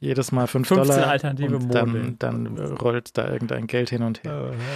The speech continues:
Speaker 2: Das hast du nämlich noch gar, gar nicht, erz-, ich wollte <laughs> nicht wieder zurück auf den, aber es gibt ja nicht nur diese immersiven Szenen, sondern es gibt ja auch die Szenen, die einfach nur so warm Herbstlicht irgendwie machen,
Speaker 3: Ja.
Speaker 2: oder?
Speaker 3: Genau.
Speaker 2: Wie sind die denn?
Speaker 3: Die sind wie warmes Herbstlicht.
Speaker 2: <laughs> Ja,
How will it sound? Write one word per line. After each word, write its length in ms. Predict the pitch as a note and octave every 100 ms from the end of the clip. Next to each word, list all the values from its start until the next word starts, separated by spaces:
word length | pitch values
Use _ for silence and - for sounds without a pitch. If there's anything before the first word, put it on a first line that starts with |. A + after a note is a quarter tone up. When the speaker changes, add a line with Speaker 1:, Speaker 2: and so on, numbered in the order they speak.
| A#2+
Speaker 2:
Das 100 | -
hast 140 | F#3+ A3
du 60 |
nämlich 180 | C4 G#3+
noch 160 | F#3 -
gar, 140 | -
gar 100 | D#3+
nicht, 140 | E3
erz-, 240 | E3+ - -
ich 240 | - F#2+
wollte 220 | G#2+ A2 F#2+
<laughs> 240 | - D3+
nicht 160 | A#2 C#3+
wieder 160 | A#2+
zurück 240 | - C3 E3+
auf 120 | -
den, 160 | G#2+ G#2+ - -
aber 220 | - C#3 - - -
es 220 | - -
gibt 160 | G3
ja 80 | -
nicht 180 | D#3 G#2
nur 140 | F3+
diese 220 | D#3 C#3+ D3
immersiven 640 | C3 B2+ G#2+ C#3 A3+ G#3
Szenen, 280 | - F3 E3
sondern 180 | D3 C3
es 60 |
gibt 160 | - E3
ja 80 | C3+
auch 20 |
die 140 | -
Szenen, 240 | A#2 D#3+ D#3+
die 80 | B2
einfach 180 | C3
nur 140 | C3 B2
so 280 | A#2+ G2+ - _ _ _ _
warm 500 | - A#2+ D3 E3+ E3
Herbstlicht 920 | B2+ B2 D3 - - - G#2+ F#2+ -
irgendwie 360 | - G2 F2+ F#2
machen, 160 | F#2+ C3+
Speaker 3:
Ja. 180 | F#2+ F#2
Speaker 2:
oder? 340 | A2 D3 F3+ _ _
Speaker 3:
Genau. 320 | - G#2+ F#2 F2+
Speaker 2:
Wie 100 | C#3
sind 240 | D3 D#3+ C#3+
die 100 | F3+
denn? 320 | B2+ G2+ G2 - _ -
Speaker 3:
Die 300 | B2+ A#2+ A#2
sind 380 | A2 A2+ A#2+ -
wie 260 | A2 A2+ G#2
warmes 420 | A2 A2+ A2+ A2+
Herbstlicht. 640 | A#2+ A2+ A2 - - F#3+ -
Speaker 2:
<laughs> 40 |
Ja, 160 | D3+